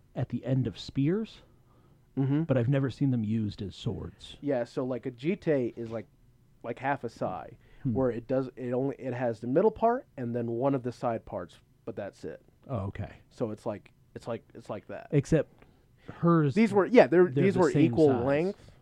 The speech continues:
Speaker 2: So I don't know. Maybe they, like, hey, if you know what that is,
Speaker 1: Tweet at us.
Speaker 2: go ahead and tweet at us. We'd appreciate it, so we don't look like dum-dums.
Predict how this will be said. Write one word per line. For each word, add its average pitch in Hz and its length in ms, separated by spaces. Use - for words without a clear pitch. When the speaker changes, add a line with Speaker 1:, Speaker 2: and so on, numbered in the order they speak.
Speaker 2:
So 131 680
I 143 100
don't 156 120
know. 170 120
Maybe 214 220
they, 226 140
like, 208 280
hey, 277 420
if 302 100
you 320 80
know 427 100
what 392 120
that 320 200
is, 349 360
Speaker 1:
Tweet 139 200
at 120 160
us. - 180
Speaker 2:
go 381 160
ahead 294 120
and 294 100
tweet 302 220
at 131 160
us. 117 100
We'd 202 140
appreciate 160 560
it, - 140
so 131 100
we 135 80
don't 135 220
look 135 160
like 120 260
dum-dums. 123 580